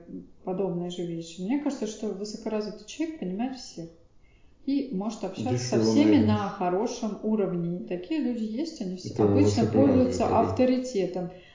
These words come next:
Speaker 1: Они могут быть везде, то есть, э, на самом деле они есть. И это вот надежда в человечество, она поэтому не ослабевает от того, что есть,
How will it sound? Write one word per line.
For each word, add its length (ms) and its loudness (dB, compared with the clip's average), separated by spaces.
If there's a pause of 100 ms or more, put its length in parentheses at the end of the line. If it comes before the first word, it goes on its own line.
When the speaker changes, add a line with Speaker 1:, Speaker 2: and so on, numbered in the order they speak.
(140)
Speaker 1:
Они 240 0
могут 320 0
быть 200 -8
везде, 320 -4
то 140 -8
есть, 240 -16
э, 60 -6
на 160 -6
самом 340 -4
деле 500 -8 (440)
они 400 -4
есть. 420 -16 (200)
И 560 -6
это 280 -4
вот 280 -6
надежда 540 -4
в 60 -8
человечество, 720 -6
она 160 -4
поэтому 360 -4
не 80 -6
ослабевает 760 -2
от 100 -10
того, 220 -4
что 180 -8
есть, 340 -2